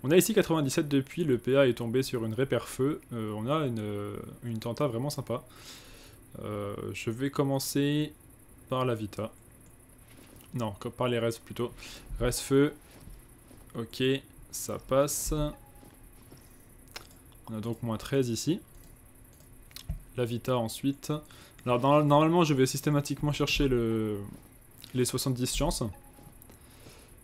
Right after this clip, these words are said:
Mais là exceptionnellement comme on a soixante-neuf et que de toute façon le G n'est pas perf, je vais le laisser comme ça. Ce qui veut dire que j'ai quatre de pluie en rab. Euh, avec quatre de pluie je peux faire une Tenta Sagesse, une Tenta Chance.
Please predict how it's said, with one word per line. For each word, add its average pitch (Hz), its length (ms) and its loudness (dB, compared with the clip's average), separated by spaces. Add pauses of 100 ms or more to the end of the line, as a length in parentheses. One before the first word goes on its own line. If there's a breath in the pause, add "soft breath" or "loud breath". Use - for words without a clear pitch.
Mais 117 140 0
là 131 120 8
exceptionnellement 135 600 2
comme 127 160 0
on 123 80 0
a 123 120 4
soixante-neuf 143 600 0
et 120 80 2
que 131 140 0
de 120 120 2
toute 120 140 -2
façon 131 240 0
le 123 100 2
G 127 140 4
n'est 127 100 2
pas - 140 0
perf, 123 320 -2 (100)
je 104 120 -8
vais 117 60 0
le 110 60 -2
laisser 113 200 -4
comme 120 120 -4
ça. 120 220 -4 (720 loud breath)
Ce - 100 -12
qui 139 80 2
veut 139 100 4
dire 170 160 6
que 156 100 4
j'ai 131 140 2
quatre 151 180 2
de 135 100 4
pluie 147 180 -2
en 135 120 4
rab. 131 380 4 (100)
Euh, 104 560 -4
avec 107 200 -4
quatre 131 160 -2
de 120 100 -2
pluie 135 280 -4
je - 100 -10
peux 123 80 -4
faire 117 220 -4
une 127 100 -4
Tenta 123 280 -2
Sagesse, 123 480 0
une 117 120 -4
Tenta 117 240 -4
Chance. 117 340 -4